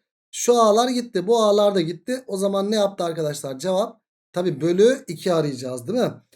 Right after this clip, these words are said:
Dokuz, beş daha on dört, on dört, yirmi sekiz. Yukarısı yirmi sekiz yaptı. Yirmi sekiz bölü ikiden cevabımız kaç yaptı arkadaşlar? On dört yaptı. Evet, orta taban istenildiği için alt tabanla üst tabanı toplayıp ikiye böldük ve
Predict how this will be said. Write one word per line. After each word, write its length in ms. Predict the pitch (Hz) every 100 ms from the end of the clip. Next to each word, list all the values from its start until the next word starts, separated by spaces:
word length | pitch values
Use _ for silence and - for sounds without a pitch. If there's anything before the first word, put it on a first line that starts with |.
| _ _ _ 143
Dokuz, 460 | 202 208 240 233 190
beş 240 | 220 214
daha 180 | 202 202
on 220 | 202 202
dört, 180 | 208 208
on 180 | 196 196
dört, 200 | 220 170
yirmi 220 | 185 190
sekiz. 340 | 190 170 143
Yukarısı 420 | 165 202 190 -
yirmi 200 | 143 151
sekiz 320 | 143 156 202 208
yaptı. 440 | 208 208 226 233
Yirmi 280 | 175 233 220
sekiz 320 | 202 165 147
bölü 160 | 147 135
ikiden 460 | 170 180 175 240 196
cevabımız 520 | 214 202 160 - 131
kaç 260 | 196 180
yaptı 260 | 151 - 131
arkadaşlar? 560 | 127 135 143 175 226 233 -
On 260 | 180 160
dört 300 | 147 220 240
yaptı. 560 | 190 196 190 190 151 - _ _ _ _
Evet, 360 | 185 208 196 - -
orta 260 | 185 208
taban 220 | 233 214 208
istenildiği 440 | 196 196 190 190
için 300 | 185 240 247 _ _
alt 240 | 185 202 208
tabanla 300 | 185 156 185
üst 140 | 196
tabanı 240 | 180 147 143
toplayıp 540 | 208 202 180 247 240
ikiye 400 | 196 - 170 151 135
böldük 500 | 233 226 269 262 180
ve 280 | 190 196